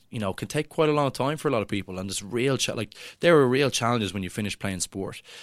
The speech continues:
Um, there are loads of great things about it that equip you well for life afterwards, but there's loads of things that don't equip you very well,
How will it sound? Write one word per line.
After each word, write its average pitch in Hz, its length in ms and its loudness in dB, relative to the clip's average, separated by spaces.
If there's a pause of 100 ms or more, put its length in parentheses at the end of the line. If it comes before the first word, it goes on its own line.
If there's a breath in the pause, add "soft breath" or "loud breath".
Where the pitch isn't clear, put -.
(200 soft breath)
Um, 98 380 -2
there 107 140 0
are 101 60 0
loads 110 360 2
of 98 60 -6
great 107 260 -2
things 104 240 -4
about 98 180 -6
it 90 80 -8
that 92 140 -6
equip - 260 -8
you 92 80 -6
well 92 220 -4
for 98 100 -12
life 90 260 -8
afterwards, 87 380 -10
but - 160 -16
there's 104 180 -4
loads 110 220 2
of 101 80 -4
things 95 200 -4
that 92 120 -8
don't 95 220 -2
equip 90 240 -8
you 87 80 -12
very 87 200 -6
well, 85 320 -8